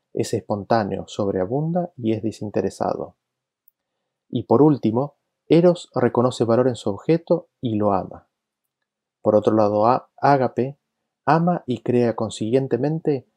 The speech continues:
valor en su objeto. Así, vemos lado a lado las características fundamentales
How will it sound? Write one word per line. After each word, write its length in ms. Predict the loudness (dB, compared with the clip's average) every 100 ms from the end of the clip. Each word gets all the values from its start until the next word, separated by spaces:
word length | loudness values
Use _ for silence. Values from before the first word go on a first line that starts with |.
| _ _
valor 640 | -6 0 2 4 2 0 -6
en 160 | -6 -6
su 140 | -4
objeto. 580 | -6 -4 -6 -6 -14 -20 _ _ _ _ _ _ _ _ _ _ _ _ _ _ _ _
Así, 400 | -12 0 0 0 _ _ _ _
vemos 400 | 2 6 8 6
lado 220 | 4 2 4
a 40 |
lado 360 | 2 2 -2 -8 _ _ -2
las 520 | 0 -2 -8 -20 -14
características 640 | -2 0 0 -2 0 -2 -2
fundamentales 920 | -4 -4 -2 -2 0 2 2 0 -6